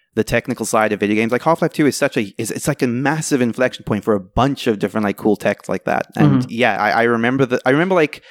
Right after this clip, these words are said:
Speaker 1: just devouring all of their tech videos, like, even before the game came out.
Speaker 2: Were you looking at
Speaker 1: It
Speaker 2: for
Speaker 1: was quite a thing.
Speaker 2: inspiration and ideas and stuff like that at the time? I mean,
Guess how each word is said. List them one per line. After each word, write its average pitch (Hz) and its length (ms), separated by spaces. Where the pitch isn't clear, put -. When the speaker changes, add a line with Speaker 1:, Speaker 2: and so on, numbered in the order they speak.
Speaker 1:
just 139 180
devouring 110 720
all 107 200
of 104 80
their 104 120
tech - 320
videos, 110 320
like, 98 140
even 104 220
before 101 340
the 95 80
game 92 220
came 110 180
out. 117 200
Speaker 2:
Were 226 80
you 208 120
looking 196 300
at 165 60
Speaker 1:
It - 60
Speaker 2:
for - 120
Speaker 1:
was 143 120
quite - 20
a - 40
thing. - 120
Speaker 2:
inspiration 156 540
and 143 140
ideas 135 600
and 139 100
stuff - 260
like 127 140
that 120 200
at 113 80
the 110 100
time? 131 360
I 107 60
mean, 113 280